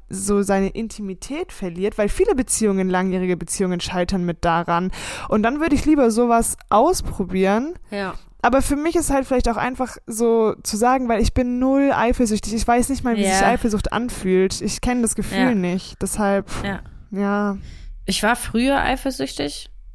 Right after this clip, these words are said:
Speaker 2: Schon, auf jeden Fall. Aber, ähm, und ich glaube, das würde da auch wahrscheinlich wieder ein bisschen in mir hochkochen, wenn es, wenn wir so ein Modell,
Speaker 1: Ja, das versteh ich.
Speaker 2: Beziehungsmodell,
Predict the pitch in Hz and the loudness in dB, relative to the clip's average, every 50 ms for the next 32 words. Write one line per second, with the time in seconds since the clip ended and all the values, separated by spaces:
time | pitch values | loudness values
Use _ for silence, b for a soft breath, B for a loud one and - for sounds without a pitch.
0 | - - - - - - - 214 202 214 226 277 - - - - - - 185 - | -16 -14 -14 -12 -10 -6 -2 -2 -2 -2 -4 -8 -12 -16 -20 -12 -10 -8 -8 -4
1 | - 185 180 180 - - 180 185 208 226 B B B B B B B B - 180 | -4 -6 -6 -6 -4 -2 0 0 0 -2 B B B B B B B B -2 0
2 | 190 185 185 185 185 185 165 - - 165 185 185 180 175 170 165 151 - - - | 2 4 4 4 4 4 2 2 0 2 2 2 0 -2 -6 -8 -10 -10 -14 -16
3 | - - 143 147 - - - 180 170 185 180 190 190 - - 175 175 180 170 - | -12 -10 -6 -6 -6 -2 -2 0 0 0 0 -2 -2 -2 -2 -2 0 -2 0 0
4 | 175 175 185 190 - 165 190 196 185 - 185 - - 175 170 180 - - 185 175 | 2 2 4 4 4 2 2 2 0 -2 -4 -2 -4 -4 -4 -6 -6 -4 -2 -2
5 | 175 170 165 170 208 - - 202 180 160 165 175 180 180 175 196 196 208 - - | 0 -2 -2 -2 -4 -2 -2 -2 -2 -2 -2 -2 0 0 2 2 0 0 -2 -2
6 | - 175 170 - 214 220 269 - - - - - 175 170 170 151 - - - - | -2 -2 -2 -2 -4 -6 -6 -10 -14 -8 -6 -4 -4 -4 -4 -6 -6 -6 -8 -6
7 | - 180 175 170 175 180 170 175 175 170 165 165 170 170 170 165 170 170 165 165 | -6 -6 -4 -2 -2 -2 0 0 -2 -2 -2 -2 -2 0 2 2 4 4 2 2
8 | 208 214 208 220 - - 226 202 185 - - 208 202 196 190 185 175 180 175 175 | 0 -2 -4 -8 -10 -6 -6 -6 -4 -2 -2 0 0 0 -2 -2 0 0 0 -2